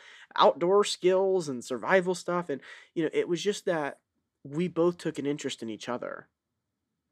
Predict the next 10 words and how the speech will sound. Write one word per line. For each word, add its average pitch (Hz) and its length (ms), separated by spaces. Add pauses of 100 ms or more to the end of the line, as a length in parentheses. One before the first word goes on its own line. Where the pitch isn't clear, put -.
(340)
A-, 127 40 (160)
and 139 140
in 135 160
return 135 720
for 131 160
me 143 200
taking 139 200
an 139 80
interest 139 300
in, 113 180